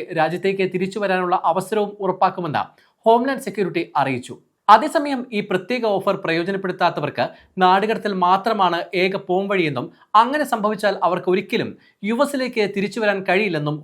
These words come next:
ഹോംലാൻഡ് സെക്യൂരിറ്റി പുറത്തിറക്കിയ വാർത്താക്കുറിപ്പിൽ പറയുന്നു. അതിനാൽ തീരുമാനമെടുക്കുന്നത് വൈകരുതെന്നും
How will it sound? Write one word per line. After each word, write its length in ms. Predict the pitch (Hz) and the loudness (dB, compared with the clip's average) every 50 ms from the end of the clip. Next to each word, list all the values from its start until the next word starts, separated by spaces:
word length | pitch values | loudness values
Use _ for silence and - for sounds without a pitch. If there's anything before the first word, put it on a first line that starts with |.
| - | -4
ഹോംലാൻഡ് 400 | - 185 196 202 214 226 208 196 | 0 0 0 0 0 -2 -2 -2
സെക്യൂരിറ്റി 360 | 196 185 190 190 180 180 180 170 | -4 -4 -2 -2 -2 -2 -2 -4
പുറത്തിറക്കിയ 600 | 175 170 165 151 180 160 156 156 147 131 147 165 - - - _ _ - | -4 -6 -8 -6 -4 -6 -4 -4 -4 -2 -2 -4 -6 -10 -20 _ _ 0
വാർത്താക്കുറിപ്പിൽ 720 | 190 202 214 226 240 - 254 240 - 208 180 156 - 156 147 | 4 4 4 4 2 0 -4 -4 -2 -2 -2 -2 -2 0 2
പറയുന്നു. 360 | 131 120 117 113 104 101 98 - _ _ _ _ - | 2 2 2 2 -2 -6 -10 -14 _ _ _ _ -2
അതിനാൽ 300 | 139 156 156 156 165 208 208 - _ _ _ | -2 0 0 -2 -2 -4 -4 -10 _ _ _
തീരുമാനമെടുക്കുന്നത് 840 | - 247 233 254 294 277 285 285 269 262 233 214 208 - 202 190 190 170 | -2 0 2 2 2 0 0 -2 -2 -2 -2 -2 -2 -2 -4 -4 -2 0
വൈകരുതെന്നും 640 | 160 165 170 190 185 214 190 175 165 147 135 139 | 2 2 2 2 2 0 -2 -2 -2 -2 -4 -4